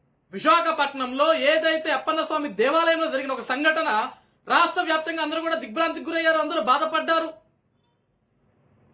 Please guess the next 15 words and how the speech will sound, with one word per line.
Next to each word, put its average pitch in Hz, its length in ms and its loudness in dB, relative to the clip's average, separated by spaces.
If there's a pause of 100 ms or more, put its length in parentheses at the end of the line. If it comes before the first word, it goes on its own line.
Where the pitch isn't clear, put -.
(320)
మృతుల 330 300 6
పట్ల, 330 300 2
వాళ్ళ 320 180 4
కుటుంబాల 320 460 2
పట్ల 330 420 -2 (260)
సానుభూతిని 339 480 0
తెలియజేశారు. 302 640 0 (1400)
కానీ 330 240 4
కేవలం 320 300 4
ఒక్కడు 262 400 2
మాత్రమే 311 460 0
ఈ 285 40 2
ఆంధ్రప్రదేశ్ 269 600 0
రాష్ట్రంలో 269 540 0
ఆ 262 220 2